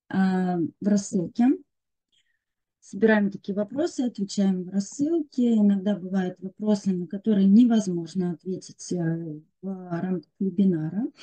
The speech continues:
Специально для этого мы предусмотрели встречу, которую, э, может,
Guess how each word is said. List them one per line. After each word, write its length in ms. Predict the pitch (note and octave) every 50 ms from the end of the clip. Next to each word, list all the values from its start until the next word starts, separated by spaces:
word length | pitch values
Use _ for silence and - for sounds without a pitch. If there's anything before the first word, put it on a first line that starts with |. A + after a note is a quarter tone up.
| - - - _
Специально 540 | - - _ A3 G3 A3 A3+ A3+ G#3+ F#3 F#3
для 320 | F3 G3+ A3 A#3 A3+ G#3
этого 200 | - - E3+ F#3+
мы 180 | G3+ G#3+ A3 G3
предусмотрели 960 | G3 - - - - - - G#3+ G3+ G3+ - G#3 A3 G#3+ G#3 F3+ E3+ E3+
встречу, 800 | D#3+ - - - - G3+ G#3 G3+ F#3 F#3 - - F#3+ F3 E3+ D#3+ - - - _ _ _
которую, 880 | - F#3+ F#3 F#3 - G#3+ G3+ G3 G3 F#3 F#3 F3 E3+ E3+ E3+ D#3+ - - _ -
э, 580 | F#3 F#3 F#3 F#3 F3+ F3 F3 E3+ E3 E3 D#3 - - _ _ _ _ _ -
может, 320 | - G#3 G3+ G3 F3+ -